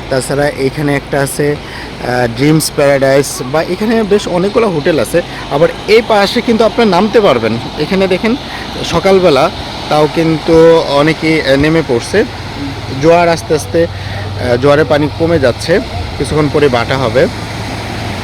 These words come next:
আর এখানে আপনার, আহ, এখানে বেশ অনেকগুলো ইয়ে, বিষবিন্দু, আহ, ইকো রিসোর্ট, প্লাস আপনার এখানেও একটা রিসোর্ট আছে।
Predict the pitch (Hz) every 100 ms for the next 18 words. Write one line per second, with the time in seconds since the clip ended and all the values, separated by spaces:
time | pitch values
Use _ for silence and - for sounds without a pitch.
0 | - - - - 135 143 - 156 175 165
1 | 170 175 143 143 - 160 156 156 156 135
2 | 135 135 135 131 - - - - 156 175
3 | 156 180 - 156 165 151 143 151 151 147
4 | 131 127 151 - 151 160 160 151 165 165
5 | 165 139 139 135 151 165 156 151 - 156
6 | 143 135 127 147 139 143 - 139 - 147
7 | 143 147 165 156 151 160 147 135 151 131
8 | - 175